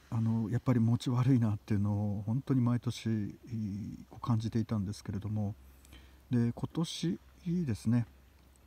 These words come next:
えー、それがちょっと感じられないんです。スノーボードのブーツ弱いなとかっていうのが感じられなくて、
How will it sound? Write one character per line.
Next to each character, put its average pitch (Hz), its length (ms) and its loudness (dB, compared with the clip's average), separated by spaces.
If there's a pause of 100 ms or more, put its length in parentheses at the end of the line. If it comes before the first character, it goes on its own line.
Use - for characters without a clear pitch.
(140)
え 113 40 -2
ー、 110 460 -4 (140)
そ - 200 -4
れ 156 100 0
が 151 160 -2
ち - 120 -6
ょ - 20 0
っ - 40 -8 (120)
と - 100 -4
感 151 400 0
じ 143 180 -2
ら 117 140 0
れ 135 120 2
な 139 140 4
い 117 60 4
ん 95 100 0
で 90 120 -2
す。 - 160 -8 (880)
ス - 160 -4
ノ 120 240 4
ー - 20 -4
ボ 127 180 0
ー 120 40 -2
ド 123 120 2
の 120 120 4
ブ 117 180 0
ー - 20 -2
ツ - 160 -4
弱 113 300 2
い 120 60 2
な 104 220 2
と 104 120 -4
か 95 100 -8
っ - 40 -10
て - 140 -8
い 92 40 0
う - 20 -2
の 98 80 -2
が 92 220 -4 (320)
感 120 200 0
じ 120 120 0
ら 117 80 2
れ 117 80 0
な 120 140 2
く - 120 -12
て、 92 240 -6